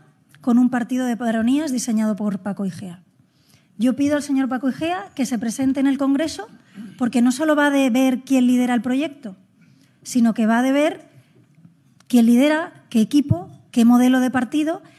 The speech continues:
y qué manera tienes de afrontar los problemas dentro del partido. Yo quiero que los ciudadanos, los militantes de Ciudadanos,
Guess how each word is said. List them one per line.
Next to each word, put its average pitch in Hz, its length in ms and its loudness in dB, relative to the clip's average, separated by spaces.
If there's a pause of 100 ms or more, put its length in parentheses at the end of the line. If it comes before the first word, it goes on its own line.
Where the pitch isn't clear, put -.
(160)
y 247 100 0
qué 254 140 0
manera 269 340 2
tienes 277 240 0
de 277 60 -2
afrontar 233 420 -2
los 247 140 -2
problemas 233 400 0
dentro 220 300 0
del 208 140 0
partido. 190 440 -4
Yo 240 200 4
quiero 311 240 0
que 294 120 0
los 262 160 0
ciudadanos, 285 720 2
los 220 160 2
militantes 220 640 2
de 208 120 -2
Ciudadanos, 233 640 -2